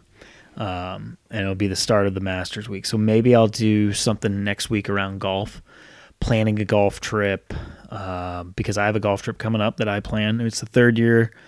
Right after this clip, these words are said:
now that I've planned a spring golf trip with my buddies. It's twelve of us going.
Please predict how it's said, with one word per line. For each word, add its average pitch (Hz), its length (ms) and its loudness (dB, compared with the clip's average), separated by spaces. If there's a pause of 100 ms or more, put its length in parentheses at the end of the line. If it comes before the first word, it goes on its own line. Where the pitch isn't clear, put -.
(420)
now 110 280 4
that 110 120 4
I've 107 220 2
planned 107 340 0
a 104 480 2 (200)
spring 117 380 -2
golf 110 280 4
trip - 240 0
with 110 160 -2
my 107 100 2
buddies. 107 480 2
It's - 140 -6
twelve 113 440 4
of 113 120 0
us 107 240 6
going. 107 460 0